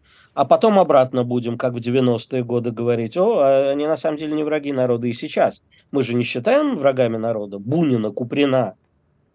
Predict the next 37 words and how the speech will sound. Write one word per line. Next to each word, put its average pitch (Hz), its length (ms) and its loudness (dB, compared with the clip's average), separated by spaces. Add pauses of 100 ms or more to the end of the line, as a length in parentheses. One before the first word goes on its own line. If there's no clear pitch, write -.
и 139 100 -8
так 143 240 0
далее. 104 440 0 (320)
И 127 60 -10
Солженицына, 175 680 0
кстати, 117 380 -4
не 120 100 -2
считаем 120 480 -2
врагом 110 320 -6
народа. 113 320 -4
Его 127 140 -4
цитируют, 202 640 -6 (280)
цитируют 214 500 -2
на 160 120 2
самых 120 360 -2
верхах. 117 480 -6 (220)
Хорошо 262 380 2
ли 277 100 4
это, 139 140 2
плохо, 135 340 -2
я 123 160 -4
не 165 140 -2
знаю, 123 340 -2
я 123 120 -4
не 156 100 -4
люблю 120 280 -6
Солженицына, 107 800 -14
да? 170 220 -10 (680)
А 147 100 0
посмотри 247 460 2
у 254 100 4
нас, 185 240 2
кто, 127 1120 -2
э, - 40 -8
щас 120 360 -4
г-, 131 240 -10
главный 143 1000 2